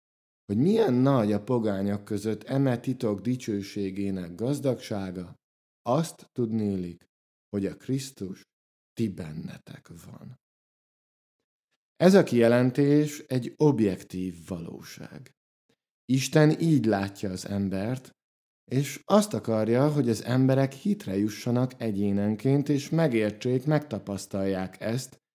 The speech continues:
meggyőződéssé váljon bennük.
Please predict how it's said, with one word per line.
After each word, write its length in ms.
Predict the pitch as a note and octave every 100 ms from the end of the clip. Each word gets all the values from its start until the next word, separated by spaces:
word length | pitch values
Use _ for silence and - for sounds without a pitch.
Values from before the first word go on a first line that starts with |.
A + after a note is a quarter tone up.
| _ _ -
meggyőződéssé 1200 | D3 D3 G#2+ G#2+ G#2 G#2+ A2 G#2 A#2 A2+ - C3
váljon 560 | A#2 G2 F#2+ A2 B2 C3
bennük. 480 | C3 G2+ F2+ -